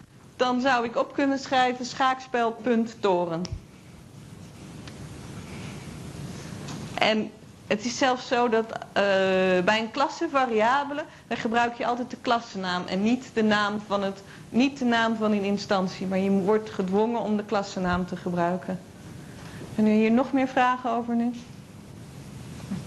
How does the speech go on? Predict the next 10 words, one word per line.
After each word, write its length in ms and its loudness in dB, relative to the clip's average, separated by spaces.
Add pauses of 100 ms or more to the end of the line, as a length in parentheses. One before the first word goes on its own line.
(920)
Dan, 220 -8
eh, 440 -8
ga 100 4
ik 80 0 (100)
verder. 260 -4 (1800)
Oké. 380 2 (1600)
Nou, 200 4
we 60 0
hebben 200 2
nu 280 0